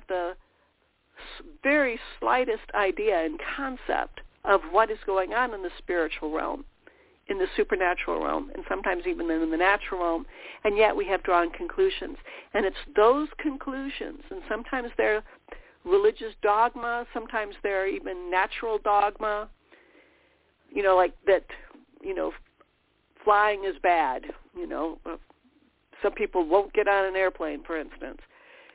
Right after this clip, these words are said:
But we draw conclusions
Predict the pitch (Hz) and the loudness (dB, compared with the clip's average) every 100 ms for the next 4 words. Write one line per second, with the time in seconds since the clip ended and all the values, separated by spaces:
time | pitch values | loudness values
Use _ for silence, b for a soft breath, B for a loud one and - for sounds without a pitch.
0 | b b - 196 - _ _ _ _ _ | b b 4 4 2 _ _ _ _ _
1 | _ _ _ _ _ _ _ _ _ _ | _ _ _ _ _ _ _ _ _ _
2 | _ _ - 196 - 196 214 - 262 247 | _ _ -8 -8 2 4 4 0 -10 -10
3 | 277 262 254 370 | -8 -8 -10 -12